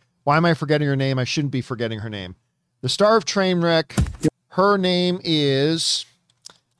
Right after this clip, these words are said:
I got, uh, I should know this name off the top of my head, but I don't. Amy Schumer. Amy Schumer. Okay, so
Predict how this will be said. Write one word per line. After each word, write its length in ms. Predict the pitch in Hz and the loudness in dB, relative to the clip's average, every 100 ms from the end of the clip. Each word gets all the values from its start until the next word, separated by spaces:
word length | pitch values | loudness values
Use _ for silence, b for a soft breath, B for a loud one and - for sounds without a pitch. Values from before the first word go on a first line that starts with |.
| - | -8
I 100 | 127 | -4
got, 220 | 131 127 | -2 -2
uh, 420 | 135 123 120 104 B B B B _ _ _ _ | 0 -2 -2 -6 B B B B _ _ _ _
I 100 | 151 | -4
should 280 | 165 - 262 | -4 -2 -2
know 200 | 185 202 | 0 0
this 200 | 180 - | 2 0
name 160 | 160 147 | -2 0
off 160 | 143 | -2
the 60 | 139 | -4
top 240 | - 139 | -2 -2
of 40 | 127 | -2
my 100 | 107 | -8
head, 320 | 113 90 87 _ _ _ - | -8 -10 -12 _ _ _ -6
but 100 | 127 | -4
I 100 | 120 | -4
don't. 340 | 113 120 92 _ _ _ _ _ | -4 -6 -8 _ _ _ _ _
Amy 320 | 214 233 262 247 | -2 2 2 2
Schumer. 640 | - 214 202 151 90 - _ _ _ _ _ _ _ _ _ _ _ _ - | 2 2 2 2 -2 -8 _ _ _ _ _ _ _ _ _ _ _ _ -2
Amy 280 | 170 208 208 | 2 4 4
Schumer. 480 | - 180 156 104 73 | 2 2 0 -2 -4
Okay, 360 | 160 151 123 87 | -2 -2 -4 -10
so 440 | - - 196 113 | -10 -2 0 -2